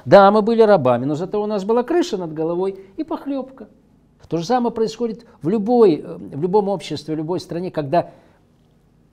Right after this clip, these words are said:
какие-то люди хотят свободы, а какие-то люди не хотят, им страшно. Почему? Потому что это большая ответственность. Я несу ответственность за свои поступки. А если раб, я не несу ответственность за свои поступки. Мы люди маленькие.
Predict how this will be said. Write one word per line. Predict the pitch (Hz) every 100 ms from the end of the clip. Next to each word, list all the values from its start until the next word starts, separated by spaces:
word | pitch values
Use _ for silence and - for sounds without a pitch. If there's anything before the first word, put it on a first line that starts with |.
| _
какие-то | - - 190 190
люди | 185 175
хотят | 165 196 196 202
свободы, | - 120 101 90
а | -
какие-то | - - - -
люди | 104 107 123
не | 139
хотят, | 151 160 190 180
им | 120
страшно. | - _ 175 175 - - - _ _ _
Почему? | - 143 202 190 - - -
Потому | - 104
что | 101 -
это | 104 110
большая | 107 101 - 98
ответственность. | 107 165 - - - 87 - - _ _ _ _ _ _ _
Я | - 107 110
несу | 117 127 - 180
ответственность | 180 196 185 - 120 101
за | 110
свои | - 110
поступки. | - 101 - 98 165
А |
если | 180 175
раб, | 220 226 269 269
я | 214
не | 247 262
несу | 247 - 226
ответственность | 214 190 190 165
за |
свои | 165
поступки. | 214
Мы | 269
люди | 277 247
маленькие. | 262 247 165 127 104 117 107